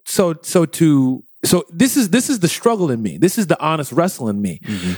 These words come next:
Speaker 1: To run up on the creator of Danny Rand and go, "How come you didn't make an Asian?" He look at, he or she would look at me and go, "Because he's white."
Speaker 2: Yeah.
Speaker 1: Well, I want him to be Asian.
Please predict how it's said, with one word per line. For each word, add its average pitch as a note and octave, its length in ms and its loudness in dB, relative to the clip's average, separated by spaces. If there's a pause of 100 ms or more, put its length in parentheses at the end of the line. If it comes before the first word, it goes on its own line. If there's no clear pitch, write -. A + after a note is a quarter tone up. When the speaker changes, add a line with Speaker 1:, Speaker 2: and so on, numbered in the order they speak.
Speaker 1:
To E3+ 140 2
run G#3 260 -2
up C#4 200 -2
on C#3+ 680 -2 (520)
the D#3+ 80 4
creator E3+ 360 2
of C3+ 60 -6
Danny C#3+ 220 -2
Rand D3 260 0
and B2 140 -2
go, A#2 300 2 (260)
"How D4 120 0
come C#4 220 0
you C4+ 80 4
didn't A#3+ 140 -2
make A3+ 160 0
an E3 100 0
Asian?" D3+ 500 0 (420)
He A3+ 180 4
look G3+ 240 0
at, F#3+ 100 -2
he A3 360 2
or E3 60 0
she - 180 -4
would F#3 80 4
look G3 140 0
at F#3 80 2
me F3 200 0
and D#3 100 0
go, D3+ 300 2 (320)
"Because D#3 340 0
he's A#2 200 -2
white." G3 340 -2 (760)
Speaker 2:
Yeah. G#2 260 0 (480)
Speaker 1:
Well, F#3 180 2
I C#4 140 -2
want C4 200 -4
him G#3+ 60 -4
to G#3 40 -4
be G3 140 -2
Asian. F#3+ 500 0